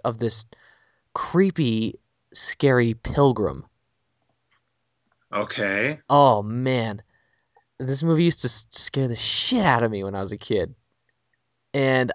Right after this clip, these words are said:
Speaker 1: I used to love watching it for some reason. Like,
Speaker 2: No,
Speaker 1: as
Speaker 2: I
Speaker 1: a boy, I loved being scared by this movie. I'd jump behind the couch,
Speaker 2: Uh-huh.
Speaker 1: afraid for my life.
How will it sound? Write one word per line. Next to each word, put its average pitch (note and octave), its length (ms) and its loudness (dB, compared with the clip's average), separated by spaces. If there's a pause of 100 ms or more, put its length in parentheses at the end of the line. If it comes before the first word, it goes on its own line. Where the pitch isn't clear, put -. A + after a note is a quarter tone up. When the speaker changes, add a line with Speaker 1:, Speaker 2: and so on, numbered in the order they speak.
Speaker 1:
I D3+ 80 4
used G3 220 4
to G3+ 80 2
love G3 340 6
watching A3+ 460 -2
it C#4 120 -8
for B3+ 100 -6
some F#3 340 -4
reason. A#2 400 -6 (420)
Like, C3+ 100 0
Speaker 2:
No, F3+ 200 2
Speaker 1:
as F3+ 120 4
Speaker 2:
I G3 40 8
Speaker 1:
a F#3 100 2
boy, D3+ 400 6
I G#3+ 140 2
loved D3+ 420 2 (400)
being D3+ 220 -2
scared A3+ 400 0
by G#3 100 6
this D3+ 140 0
movie. C3+ 120 2
I'd C3 140 2
jump D#3+ 300 2
behind E3 400 0
the D#3 80 -10
couch, - 680 -2 (500)
Speaker 2:
Uh-huh. A2+ 420 -2 (380)
Speaker 1:
afraid D#3 640 -2
for C#4 120 -6
my C#3 220 0
life. B2+ 560 -2